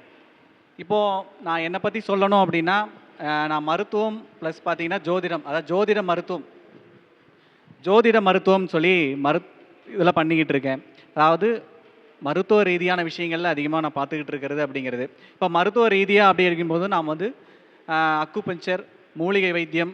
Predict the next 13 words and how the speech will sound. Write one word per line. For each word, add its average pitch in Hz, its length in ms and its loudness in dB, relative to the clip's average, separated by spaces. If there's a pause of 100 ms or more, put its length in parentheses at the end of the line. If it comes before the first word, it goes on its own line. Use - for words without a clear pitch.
(120)
இத 165 160 -2
மாதிரி 196 200 0
விஷயங்களை 175 360 -4
நான் 156 120 0
எடுத்து 156 200 -2
அதுல 156 220 -2
பண்ணிட்டு 151 260 -6
இருக்கேன். 180 260 -6 (360)
அதுல 240 240 0
எப்படி 226 220 -6
நான் 196 160 -4
ஜோதிடத்தை 196 440 -2
எடுத்து 170 180 -6